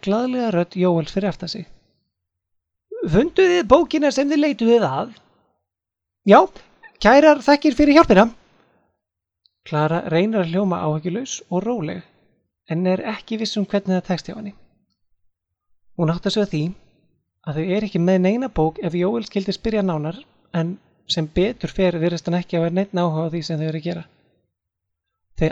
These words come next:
anda léttar þegar hann hverfur inn á bakvið og þegar hurðin lokast á eftir honum, sjá þau að á henni stendur starfsfólk.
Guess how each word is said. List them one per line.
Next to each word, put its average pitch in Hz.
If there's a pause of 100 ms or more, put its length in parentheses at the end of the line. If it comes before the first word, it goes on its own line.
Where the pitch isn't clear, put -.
(120)
anda 208
léttar 139 (400)
þegar 160
hann 151
hverfur 208
inn 160
á 208
bakvið 165 (720)
og 160
þegar 151
hurðin 220
lokast 214
á 185
eftir -
honum, 180 (600)
sjá - (100)
þau 214
að 160
á 185 (120)
henni 208
stendur 175 (240)
starfsfólk. -